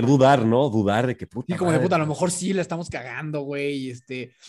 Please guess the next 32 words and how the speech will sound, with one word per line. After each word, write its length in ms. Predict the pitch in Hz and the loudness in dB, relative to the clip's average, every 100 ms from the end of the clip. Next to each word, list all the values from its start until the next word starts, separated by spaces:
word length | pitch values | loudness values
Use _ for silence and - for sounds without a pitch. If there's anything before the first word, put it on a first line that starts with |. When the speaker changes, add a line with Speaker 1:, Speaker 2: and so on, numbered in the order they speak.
| - | -12
Speaker 2:
¿sabes? 260 | - 160 196 | -2 0 2
Cuando 260 | 160 156 | 2 0
nada 180 | 160 202 | 0 -2
que 140 | 190 185 | -2 0
ver, 160 | 202 | 0
o 20 | |
sea, 100 | 170 | -2
nosotros 380 | 147 160 185 180 | -6 -4 -4 -6
tratamos 380 | 156 143 160 175 | -8 -8 -6 -6
de 80 | 147 | -8
invitar 340 | 135 147 156 | -10 -8 -6
por, 260 | 165 160 151 | -6 -6 -8
o 60 | |
sea, 160 | 123 131 | -8 -6
igual 340 | 131 147 156 147 | -4 -2 0 0
hombres 380 | 147 156 147 | -2 -4 -6
y 40 | 131 | -10
mujeres, 520 | 127 147 147 196 - _ _ _ - | -10 -6 -4 -6 -10 _ _ _ -10
este, 320 | 139 131 143 | -8 -6 -2
pero 140 | 131 180 | 2 2
ese 120 | 175 | 2
es 60 | 170 | -2
uno 180 | 190 156 | -2 -4
que 100 | - | -10
como 220 | 139 127 | -14 -10
que 80 | 135 | -10
de 80 | |
repente 340 | 127 127 147 147 | -10 -10 -10 -10
se 120 | 143 | -8
ha 40 | |
repetido, 520 | 143 143 123 127 131 | -8 -8 -12 -10 -8
o 120 | 196 | -10